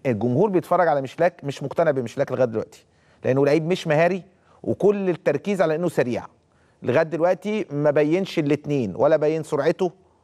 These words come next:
ولا بين امكانياته، آه، ولا قدراته ولا صناعته للعب يعني، آه، وبيضيع فرص سهله و-، و-، م-، في مشكله مع ميشلاك. وحتى الجمهور يعني بي-، بيقول، بيتساءل: "ايه الفرق بين ميشلاك مثلا وابراهيم انضاي اللي مشي؟"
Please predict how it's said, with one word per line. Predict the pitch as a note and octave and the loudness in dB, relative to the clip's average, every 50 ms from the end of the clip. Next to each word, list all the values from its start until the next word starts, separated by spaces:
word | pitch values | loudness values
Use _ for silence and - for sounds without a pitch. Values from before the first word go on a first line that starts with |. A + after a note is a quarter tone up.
| _ _ _ _ _ - - | _ _ _ _ _ -6 0
ولا | B2 D3+ E3 F3 | 2 4 4 4
بين | D#3 E3+ F3+ F3 E3 E3+ D#3+ D3+ C3+ - _ - B2 G#2+ - D3 | 4 2 2 2 0 0 -2 -2 -6 -10 _ -8 -8 -4 -2 -2
امكانياته، | D3 C#3 - D3 C3 C3+ C#3 C3 A2+ - - F#2 - _ _ _ _ _ _ _ _ _ _ _ _ - | -2 0 0 -2 0 2 0 0 0 -2 -6 -12 -14 _ _ _ _ _ _ _ _ _ _ _ _ 2
آه، | B2 B2 B2 A#2+ A#2+ A#2 A#2 A#2+ A#2 A#2 | 2 4 4 4 4 4 4 4 4 4
ولا | A#2 B2+ D#3 F3 F3 | 4 4 4 4 2
قدراته | - - D#3 B2 C#3 D#3+ F3 F3+ - - F3 | 0 -2 -4 -2 2 2 2 2 2 -2 -4
ولا | E3 D#3 D#3 E3 F3 E3+ | -2 0 2 2 2 2
صناعته | D#3 - D#3+ D#3+ F3 E3 D#3 - E3 D#3 | -2 -4 -4 -2 -2 -2 -2 -4 -4 -2
للعب | C#3+ C#3+ C3+ D3 E3+ - - | -2 0 2 2 2 2 2
يعني، | D#3 D3+ C#3+ D#3 D#3 D3+ - - D3 | 0 0 0 0 -4 -6 -2 0 0
آه، | C3+ F#2+ | 0 2
وبيضيع | - D3 D3+ C#3+ D3+ D3 E3 F3 E3+ D#3 | 2 2 2 4 4 4 6 4 4 4
فرص | - - E3+ E3 D#3+ - - | 2 -2 -2 -4 -4 -2 0
سهله | - E3+ D#3+ D#3 D#3 D#3 | 0 0 2 2 2 2
و-، | D#3+ D#3+ D3 - - - - _ - | 2 2 0 -4 -10 -18 -20 _ -6
و-، | - C3+ C#3 | 0 0 0
م-، | B2+ - - C#3 A#2+ - - B2 - D2+ - G#2 - - - | 0 0 -4 -12 -16 -14 -18 -18 -18 -16 -16 -16 -16 -18 -12
في | - - F3 G3 | -4 0 0 2
مشكله | F#3 E3+ - - - G3+ F3 E3 | 2 0 0 0 0 2 2 2
مع | D3 B2+ | 2 -2
ميشلاك. | B2+ B2+ A#2 - A2+ G2 F2 - - - _ _ - - _ | -4 -6 -6 -8 -8 -10 -10 -10 -14 -20 _ _ -20 -20 _
وحتى | - - C3 - - A3 A3+ - A#3 | -4 -2 0 2 2 0 0 0 -2
الجمهور | G3 F3+ F#3 F#3 F3+ G#3+ A#3 A3 | -2 -2 -2 -2 0 0 2 2
يعني | G#3+ G#3 A3+ A3 | 2 2 0 -2
بي-، | F#3+ G#3+ G3 - | -4 -6 -8 -6
بيقول، | F3+ F3+ G#3 A3 G#3 G#3+ A3 G#3+ F3+ | -4 -2 -2 0 2 2 2 2 4
بيتساءل: | F3 F#3+ F#3 F#3 E3 G3+ G#3+ F#3 D#3+ C#3 - F3+ | 2 2 2 2 0 2 2 2 2 0 0 0
"ايه | A3 | 0
الفرق | A#3 G3 - A3 A3+ G#3+ | 0 2 0 2 2 2
بين | F#3+ G3 | 0 0
ميشلاك | F3+ F3+ E3 - G3+ G3 - G3 | -4 -6 -2 0 0 0 0 0
مثلا | G#3 G3 - F#3+ G3 F#3+ - - _ _ | -2 0 2 2 2 0 -2 -10 _ _
وابراهيم | - E3 D#3+ D#3 E3+ E3+ F3+ F#3+ F#3+ | -2 0 2 4 2 2 4 2 0
انضاي | F3+ E3 D3+ F3+ F3 F3 | 0 2 2 2 2 2
اللي | E3 D#3+ D#3 | 0 0 -2
مشي؟" | D#3 C#3+ - - - _ | -2 -4 -6 -12 -18 _